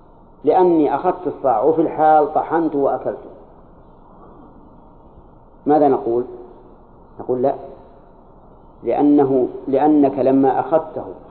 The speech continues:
وطحنته وأكلته كان الواجب صاع، الواجب في ذمتك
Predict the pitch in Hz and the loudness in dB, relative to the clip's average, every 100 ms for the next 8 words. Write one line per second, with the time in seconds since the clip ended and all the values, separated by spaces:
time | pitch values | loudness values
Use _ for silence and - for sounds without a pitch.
0 | - - - - 123 139 - 147 143 127 | -20 -20 -20 -4 -4 -2 -4 0 0 0
1 | 104 98 101 131 156 156 156 160 143 - | -6 -10 -4 -2 -2 0 0 0 -4 -2
2 | 156 151 135 135 131 160 - - - - | 0 2 4 4 4 -2 -8 -18 -20 -20
3 | - - - - - - - - - - | -20 -20 -20 -20 -20 -20 -20 -20 -20 -20
4 | - 165 131 - - - - - - - | -6 -2 -2 -4 -18 -20 -20 -20 -20 -20
5 | - - - 110 156 139 - 139 165 147 | -20 -20 -8 0 2 2 -2 -2 -2 -4